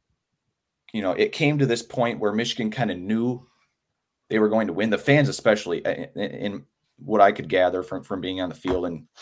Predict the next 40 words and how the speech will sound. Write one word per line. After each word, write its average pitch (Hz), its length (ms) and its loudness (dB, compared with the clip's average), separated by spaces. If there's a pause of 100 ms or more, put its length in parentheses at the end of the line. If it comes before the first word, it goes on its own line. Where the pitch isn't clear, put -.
(400)
hearing 107 260 2
things 87 240 -4
pregame, 92 460 -2
it - 60 -8
kinda 123 200 4
seemed 120 240 0
like 101 140 2
Michigan 107 300 0
fans 104 240 2
were 95 40 -8
just 95 200 -6
so 120 120 4
confident 104 460 0
they 98 100 2
were 101 120 2
going 98 180 -2
to 80 60 -6
win. 90 380 -6 (1600)
And 101 320 2
they 110 140 2
went 110 240 2
in 117 80 0
and 107 100 -2
won 117 140 4
by 110 120 4
three 113 220 -4
touchdowns, 127 480 -2
and 82 100 -8
Washington 104 480 4
fans 107 280 -2
were - 40 -12
kinda 107 200 0
just 104 120 -6
happy 107 200 0
to - 80 -10
be 117 100 0
there. 110 180 -2
I 113 80 4
do 139 240 2
think 185 400 -4